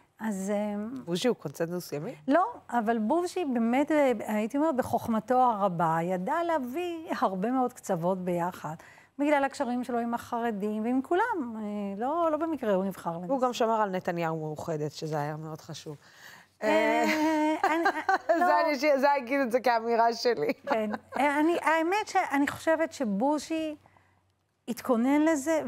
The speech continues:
Speaker 1: ועשה את זה ביג טיים, באמת. אני באמת אומרת, זה לזכותו, זה אני אומרת לזכותו.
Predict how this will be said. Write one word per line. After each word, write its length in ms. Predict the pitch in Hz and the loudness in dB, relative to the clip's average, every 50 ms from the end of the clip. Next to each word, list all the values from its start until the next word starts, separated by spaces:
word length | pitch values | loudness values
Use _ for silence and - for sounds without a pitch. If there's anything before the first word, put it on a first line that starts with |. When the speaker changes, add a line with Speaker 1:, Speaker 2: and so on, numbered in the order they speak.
| 196 | 0
Speaker 1:
ועשה 340 | 233 226 214 - - 277 269 | 0 0 0 0 0 0 2
את 80 | 285 240 | 2 2
זה 80 | 262 | 0
ביג 260 | 208 180 214 240 226 - | 0 2 0 -2 -2 -4
טיים, 480 | - 208 180 160 160 170 175 165 165 | -6 -4 -4 -2 -2 -4 -6 -4 -2
באמת. 460 | 175 190 180 196 214 220 202 - - - - - 202 | -2 0 0 0 0 -2 -2 -4 -8 -12 -14 -10 -8
אני 100 | 208 208 | -6 -6
באמת 280 | 190 214 233 262 262 302 | -4 -2 -2 -2 0 0
אומרת, 340 | 294 294 294 294 285 294 | 0 2 2 0 0 0
זה 140 | 240 269 311 | 0 0 0
לזכותו, 480 | 320 320 - - - 330 - - 320 311 262 247 233 | 0 -2 -4 -6 -8 -8 -6 -4 -4 -6 -6 -6 -6
זה 120 | 214 233 269 | -6 -6 -4
אני 120 | 226 233 | -6 -6
אומרת 280 | 214 220 208 214 208 220 | -4 -4 -4 -6 -6 -8
לזכותו. 380 | 214 - - - 190 - - | -12 -16 -16 -20 -20 -20 -20